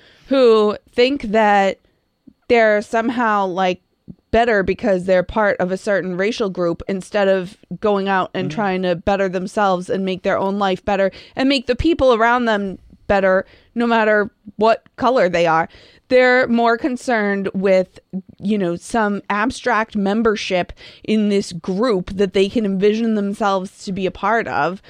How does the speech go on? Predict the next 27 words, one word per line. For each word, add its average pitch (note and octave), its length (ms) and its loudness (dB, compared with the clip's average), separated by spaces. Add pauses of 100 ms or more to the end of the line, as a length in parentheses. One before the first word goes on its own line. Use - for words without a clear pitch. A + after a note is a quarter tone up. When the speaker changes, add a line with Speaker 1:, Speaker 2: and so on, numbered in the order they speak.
(260)
Speaker 1:
whether G3+ 340 2
that's, F#3+ 460 0
you F#3+ 200 -2
know, F3+ 180 0
believing G3+ 600 -2
in F#3 200 -4
some F#3 520 -2 (200)
mythical G3 800 0
white F#3+ 420 0 (880)
past A3+ 460 2
that G3 160 0
you're, F#3+ 200 0
like, F#3 220 -2
some F3+ 340 -4
Viking G3+ 480 -2
warrior, F3+ 380 0
or F#3 220 2
whether F#3+ 280 0
it's F#3 140 -2
believing F#3+ 560 -4
that F#3 160 -6
you're F#3 160 0
a F3+ 60 0
part F#3+ 340 0
of F#3 100 -4
some, F#3+ 320 -4
like, F3+ 280 -4